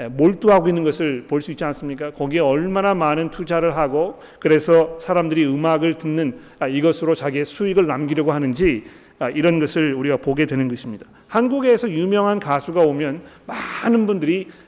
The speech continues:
아, 거기 가서 그 콘서트를 들으려고 하고, 뭐, 이런 것들을 우리가 보게 되는 것이요. 아, 제가 얘기 들으니까 한국의 유명한 가수인 이문세라는 분이 이제 오신다고 하는데, 아마 제 짐작에는, 아, 여기 앉아 계시는 분들 중에도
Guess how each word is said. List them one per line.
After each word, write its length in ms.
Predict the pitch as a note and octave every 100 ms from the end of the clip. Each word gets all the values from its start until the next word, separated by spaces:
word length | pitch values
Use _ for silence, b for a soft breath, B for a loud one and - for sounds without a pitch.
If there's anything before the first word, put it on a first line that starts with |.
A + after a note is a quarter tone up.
| -
아, 140 | D3
거기 260 | - E3+ F3
가서 300 | E3 C#3+ D#3+
그 160 | D3+
콘서트를 500 | D3+ G3+ G3+ - D#3
들으려고 500 | C3 D#3+ F3 E3+ D#3
하고, 360 | C#3+ B2 D#3+ - B B -
뭐, 120 | E3+
이런 280 | F3 G#3 G3+
것들을 280 | F#3 F3+
우리가 200 | E3 D3+
보게 300 | D3 D3 D#3
되는 200 | D3+ D3
것이요. 340 | C#3 C3+ D3+ - - _ _ _ _ _ _ _ _ - B
아, 120 | D3
제가 180 | D3 F3
얘기 200 | D#3 D#3+
들으니까 540 | E3+ E3 D3+ E3+ D#3+ D3
한국의 420 | E3+ D#3 D3+ D3+
유명한 380 | C#3 D3+ D3 D3
가수인 480 | C3 C#3 C#3+ F#3 G#3+ B -
이문세라는 840 | D3+ E3 E3+ E3 E3 C#3+ C#3 C3+
분이 160 | B2+ C3+
이제 100 | B2+
오신다고 480 | B2+ C#3 E3 C#3+ C3
하는데, 380 | B2+ A#2 F3+ - B B B B C#3+
아마 160 | C3+
제 220 | B2+ D#3
짐작에는, 840 | - D#3+ E3+ E3+ E3+ D3 C#3 F3+ G#2+ B B B B
아, 120 | C3 B2+
여기 180 | C3+
앉아 240 | D3+ C#3 D3
계시는 380 | D3 - D3 C3+
분들 260 | C3+ C3
중에도 560 | B2+ B2+ A#2+ C#3 E3+